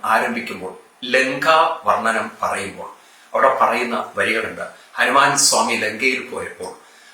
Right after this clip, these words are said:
അദ്ദേഹത്തിനോട് എങ്ങനെയാണ് ഓരോരുത്തരും അവരവരുടെ രീതിയിൽ പെരുമാറിയത്, പ്രതികരിച്ചതെന്നുള്ളത്.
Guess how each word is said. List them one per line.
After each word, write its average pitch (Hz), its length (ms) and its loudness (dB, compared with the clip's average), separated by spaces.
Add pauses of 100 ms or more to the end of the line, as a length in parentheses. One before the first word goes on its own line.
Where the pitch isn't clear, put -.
(140)
അദ്ദേഹത്തിനോട് 127 960 -2
എങ്ങനെയാണ് 127 600 0
ഓരോരുത്തരും 110 680 -2 (500)
അവരവരുടെ 139 460 4
രീതിയിൽ 117 540 0 (480)
പെരുമാറിയത്, 127 760 2 (460)
പ്രതികരിച്ചതെന്നുള്ളത്. - 840 2